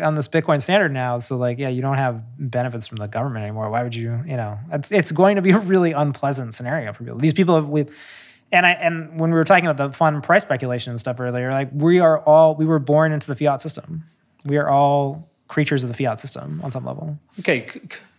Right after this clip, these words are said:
Speaker 2: have you thought about whether the n-, the net result could be worse? And some people will listen like, "Shut the fuck up, Pete. Of course it's better." I'm just saying sometimes you need to think these through.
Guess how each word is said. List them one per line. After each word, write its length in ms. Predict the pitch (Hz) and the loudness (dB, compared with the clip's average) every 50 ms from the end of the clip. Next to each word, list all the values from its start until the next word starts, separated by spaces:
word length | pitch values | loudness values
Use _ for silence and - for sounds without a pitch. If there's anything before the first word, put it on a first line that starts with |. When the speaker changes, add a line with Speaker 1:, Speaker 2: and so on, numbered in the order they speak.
| _ _ - | _ _ -8
Speaker 2:
have 160 | - 160 160 | -6 -6 -4
you 160 | 185 208 202 | -2 -4 -4
thought 240 | 185 196 - 190 175 165 | -4 -4 -6 -4 -4 -2
about 300 | 139 151 135 127 123 123 | -2 -2 -2 -2 -4 -4
whether 220 | 131 131 120 123 | -4 -4 -4 -4
the 100 | 117 123 | -4 -4
n-, 340 | 117 117 120 123 127 123 - - | -4 -4 -4 -4 -6 -6 -8 -10
the 140 | 135 117 120 | -6 -4 -2
net 260 | 123 120 123 120 131 | -2 -2 -2 -4 -4
result 460 | 127 120 107 117 113 110 110 101 _ _ _ - - _ - | -6 -6 -4 -4 -4 -6 -6 -8 _ _ _ -20 -20 _ -4
could 180 | - 147 110 | -2 -2 -2
be 100 | 104 123 | -2 -4
worse? 280 | 110 110 104 98 95 - | -4 -4 -4 -6 -4 -6
And 120 | 147 127 | -6 -6
some 160 | - - 202 196 | -4 -4 -2 -2
people 160 | 196 180 143 | 0 -2 -2
will 100 | 127 131 | -2 -2
listen 200 | 127 120 - - | -4 -4 -6 -6
like, 80 | 123 123 | -8 -8
"Shut 140 | - 214 185 | -6 -6 -6
the 60 | 180 | -6
fuck 240 | - - 143 131 - | -6 -6 -6 -6 -6
up, 80 | 127 | -8
Pete. 160 | - - 151 | -6 -4 -6
Of 60 | 160 - | -4 -4
course 140 | - 180 143 | -4 -4 -4
it's 80 | 135 - | -4 -8
better." 140 | - 123 113 | -8 -8 -6
I'm 80 | 123 135 | -6 -6
just 160 | - - - | -6 -8 -8
saying 180 | - 147 143 | -10 -10 -12
sometimes 500 | 135 - - 139 156 156 - - 139 127 | -12 -14 -14 -12 -12 -12 -12 -12 -14 -12
you 60 | 131 127 | -10 -12
need 80 | 120 110 | -12 -12
to 40 | 110 | -14
think 140 | - 113 127 | -16 -16 -14
these 180 | 117 110 - | -14 -14 -14
through. 180 | - 117 107 | -16 -18 -18